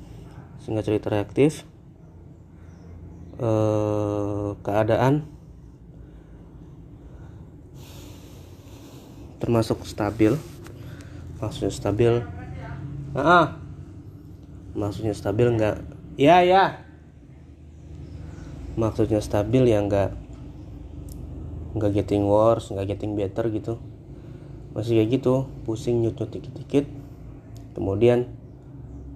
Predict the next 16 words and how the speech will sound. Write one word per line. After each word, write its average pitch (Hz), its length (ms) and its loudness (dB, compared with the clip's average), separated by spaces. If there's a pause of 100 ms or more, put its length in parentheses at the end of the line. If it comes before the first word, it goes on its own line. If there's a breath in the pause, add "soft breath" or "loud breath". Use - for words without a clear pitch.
eh, 104 120 0
nafas 107 360 2
nggak 143 160 4
sampai 143 240 2
sesak. 123 280 2 (1040)
Tapi 117 240 4
ya - 40 -
gitu 120 200 4
cepet - 160 -4
capek 98 380 0 (100)
kalau 107 320 -2 (800)
cuma 101 480 0 (640)
ke - 80 -14
kamar 104 320 0
mandi 120 200 6
misalkan. 113 400 0